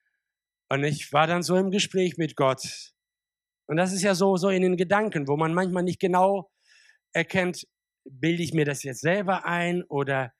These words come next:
ist es wirklich Gottes Reden? Und dann frage ich Jesus, „Was, äh, soll ich dort tun?“ Und dann empfinde ich so ein Reden Gottes, „Das sind drei Menschen, die dich brauchen.“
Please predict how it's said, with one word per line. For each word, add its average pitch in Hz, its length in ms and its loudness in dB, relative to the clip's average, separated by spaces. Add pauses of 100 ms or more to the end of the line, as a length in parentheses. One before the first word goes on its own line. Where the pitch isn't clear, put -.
(160)
ist 147 160 -4
es 135 120 -6
wirklich 202 420 0
Gottes 185 340 -2
Reden? 175 540 -2 (1200)
Und 147 120 0
dann 160 160 0
frage 160 440 -2
ich - 260 -8 (120)
Jesus, 156 400 -2
„Was, - 460 -4
äh, 151 280 -4
soll 151 260 -2
ich 151 140 -8
dort 147 340 -6
tun?“ 156 380 -2 (960)
Und 131 180 -4
dann 156 280 -2
empfinde 185 440 -2
ich 180 120 -6
so 175 100 -2
ein 165 80 2
Reden 165 380 -2
Gottes, 175 440 -4 (440)
„Das 151 160 -4
sind 165 140 -4
drei 175 200 0
Menschen, 180 440 -2
die 127 100 -10
dich 127 220 -8
brauchen.“ 160 540 -6